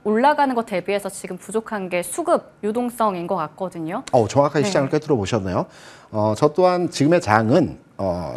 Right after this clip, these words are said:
Speaker 2: 지금 지수 영역 구간이 단기 고점 형태에서의 지수 구간이라고 판단이 되고 있고요. 당분간의 영역, 당분간이라고 한다면 일, 이 주 사이 흐름이 아니고요. 어, 최소 구월, 시월까지의 지수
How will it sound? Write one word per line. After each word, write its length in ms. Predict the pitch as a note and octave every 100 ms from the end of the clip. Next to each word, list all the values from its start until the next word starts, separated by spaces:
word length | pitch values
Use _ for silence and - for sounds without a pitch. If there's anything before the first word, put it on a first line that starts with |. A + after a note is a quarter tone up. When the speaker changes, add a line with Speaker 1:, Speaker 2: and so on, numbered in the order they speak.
| -
Speaker 2:
지금 340 | C3 D3 F#3
지수 420 | - C#3 E3 D#3 B2
영역 320 | A2 B2+ B2
구간이 640 | - G#2 A2+ A#2 D3+ F3 F3
단기 340 | - A2+ F#3+
고점 540 | G#3 B2 - D#3+ D#3 C3+
형태에서의 680 | F3 E3+ - D#3 C#3+ C#3 B2+
지수 280 | A#2 A#2+
구간이라고 520 | C3 B2 A#2 A2 G#2 A2
판단이 320 | D3+ C#3+ B2
되고 200 | A2 C3+
있고요. 340 | C3+ A2+ G2 G#3+ - - -
당분간의 720 | A#2 C3 F3 F#3+ F3+ E3 A2
영역, 280 | G2+ G#2+ - - -
당분간이라고 680 | B2+ D#3+ F3+ E3+ D#3+ C#3+ D#3
한다면 600 | D#3+ C#3+ G2+ G#2 D#3 - - - -
일, 200 | D3 G3+
이 80 |
주 120 | G3 F#3
사이 480 | D3 C#3+ C3+ A#2 -
흐름이 260 | - E3+ E3+
아니고요. 440 | A#2+ F2 A#2 D#3 - - - -
어, 300 | G#2 G#2 G#2
최소 540 | - G3+ G#3 G3 F3+ -
구월, 220 | C#3+ F3
시월까지의 680 | F3 G#3+ G#3 F#3+ D#3+ D3 C3+
지수 480 | - A#2+ D3+ C#3+